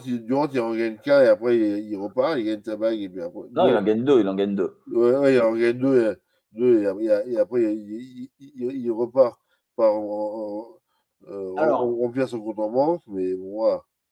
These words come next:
Speaker 2: Heu, pour moi, heu,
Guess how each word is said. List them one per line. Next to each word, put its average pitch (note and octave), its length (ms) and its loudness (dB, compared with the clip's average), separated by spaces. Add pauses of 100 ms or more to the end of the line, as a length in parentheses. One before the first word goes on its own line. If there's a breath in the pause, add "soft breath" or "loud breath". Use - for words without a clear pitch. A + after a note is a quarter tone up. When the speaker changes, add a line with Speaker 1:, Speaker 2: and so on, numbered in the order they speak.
(760 loud breath)
Speaker 2:
Heu, B2+ 300 6
pour D3+ 220 -4
moi, F3 840 0
heu, G#2+ 1800 0